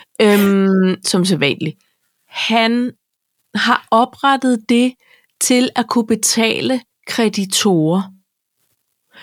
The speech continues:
Og så har jeg det sådan lidt... Hvorfor? Det gør han jo kun, fordi der er en eller anden fidus, jeg er for dum til at forstå. For ellers kunne han jo bare sige, "Jeg skriver en check, venner."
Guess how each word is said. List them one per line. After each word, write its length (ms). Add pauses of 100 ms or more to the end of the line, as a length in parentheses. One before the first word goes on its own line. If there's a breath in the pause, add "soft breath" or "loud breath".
Og 120
så 140
har 220
jeg 100
det 80
sådan 260
lidt... 400 (1400 loud breath)
Hvorfor? 380 (840)
Det 160
gør 100
han 180
jo 100
kun, 200
fordi 320
der 100
er 40
en 100
eller 120
anden 140
fidus, 480
jeg 60
er 40
for 120
dum 220
til 140
at 80
forstå. 520 (260 loud breath)
For 60
ellers 220
kunne 160
han 80
jo 60
bare 260
sige, 360 (280 loud breath)
"Jeg 80
skriver 340
en 160
check, 380
venner." 240